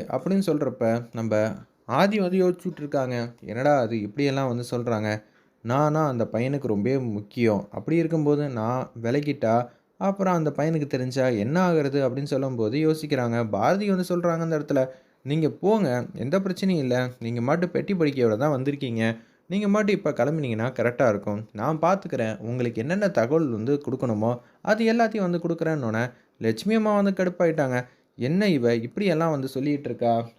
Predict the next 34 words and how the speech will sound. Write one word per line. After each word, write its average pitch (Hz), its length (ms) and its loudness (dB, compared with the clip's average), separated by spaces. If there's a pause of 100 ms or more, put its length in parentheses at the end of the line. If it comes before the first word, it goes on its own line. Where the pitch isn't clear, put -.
(140)
ஆதியே 151 440 0
வந்து 127 220 -2
இருக்கேன்னு 127 420 0
சொன்னா 123 340 0
கூட, 104 200 2 (180)
இவ 120 260 0
வந்து 190 200 2
பத்திரமா 160 420 2
வந்து 160 180 2
அமுச்சு 139 220 -2
வச்சிருவா 143 280 2
போல 117 240 2
இருக்கே" 110 300 2
அப்படின்னு 113 380 0
லட்சுமி 113 340 -2
அம்மா 170 160 0
வந்து 151 180 -2
மனசுல 143 300 -2
நினைச்சிட்டு 131 300 0
இருக்கிறப்ப, 110 360 4 (760)
"இருங்க, 165 320 4 (360)
நான் 107 220 0
எதுவா 170 280 4
இருந்தாலும் 117 460 0 (260)
ஆதித்யாவை 113 760 2 (120)
விட்டுட்டு 117 420 -2 (160)
போகலாம் 117 540 2
மாட்டேன்" 101 340 -2
அப்படின்னு 127 280 -6
சொல்லும்போது, 107 400 0 (380)
மித்ரா 240 340 2
வந்து, 147 220 2 (180)
"யார் 190 300 4
யாருக்காவது 180 640 0